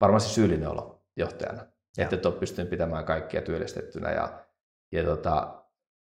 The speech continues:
Speaker 1: voisin sanoa, että varmasti puolet omasta päätöksestä vaikutti siihen, että päätin siinä vaiheessa lähteä katsoa jotakin muuta.
Speaker 2: Joo.
Speaker 1: Et jonkinlaiset haavat varmaan siinä vaiheessa jäi ja, ja tota, ää, Mika oli silloin niinku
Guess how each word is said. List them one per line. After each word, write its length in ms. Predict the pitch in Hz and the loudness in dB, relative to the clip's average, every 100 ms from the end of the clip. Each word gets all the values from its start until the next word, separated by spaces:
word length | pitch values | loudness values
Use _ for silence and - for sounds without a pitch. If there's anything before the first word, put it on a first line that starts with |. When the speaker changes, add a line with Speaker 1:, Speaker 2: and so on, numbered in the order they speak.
| _ _ _ - | _ _ _ 2
Speaker 1:
voisin 220 | 95 92 | 4 4
sanoa, 120 | 92 | 4
että 100 | 87 | 4
varmasti 280 | 90 87 90 | 2 0 -4
puolet 420 | - 98 80 - | 4 6 6 4
omasta 340 | 85 78 - | -2 -2 -4
päätöksestä 840 | - - - 82 73 - - 78 - | -6 -10 0 2 2 -6 -8 -10 -2
vaikutti 360 | 76 78 - | -2 -2 -8
siihen, 240 | - 78 78 | -6 -4 -6
että 140 | 80 | -4
päätin 240 | - - - | -4 -4 -4
siinä 140 | 78 | -2
vaiheessa 160 | 76 - | -2 -4
lähteä 180 | - | -8
katsoa 280 | - - - | -6 -6 -6
jotakin 280 | - - 90 | -6 -6 -4
muuta. 300 | 87 - - | -4 -6 -10
Speaker 2:
Joo. 380 | - _ _ 98 | -16 _ _ -2
Speaker 1:
Et 60 | |
jonkinlaiset 380 | 92 87 82 - | 0 2 0 2
haavat 300 | 85 80 78 | 2 2 2
varmaan 300 | 82 87 85 | -4 -4 -4
siinä 200 | 95 82 | -2 0
vaiheessa 260 | 80 85 90 | 0 0 0
jäi 180 | 82 82 | 0 0
ja, 100 | - - - - - _ _ - | -4 -8 -14 -16 -20 _ _ 2
ja 120 | 87 | 4
tota, 520 | 82 - 85 76 - - - _ _ _ _ _ - - - | 4 6 4 4 -2 -12 -18 _ _ _ _ _ -20 -14 -4
ää, 340 | 82 73 - - _ _ - | -2 -2 -4 -16 _ _ -10
Mika 300 | 107 98 92 | 2 2 8
oli 160 | 82 78 | 6 6
silloin 280 | 92 92 87 | 4 4 4
niinku 580 | 85 - - - - | 2 0 -2 -2 -14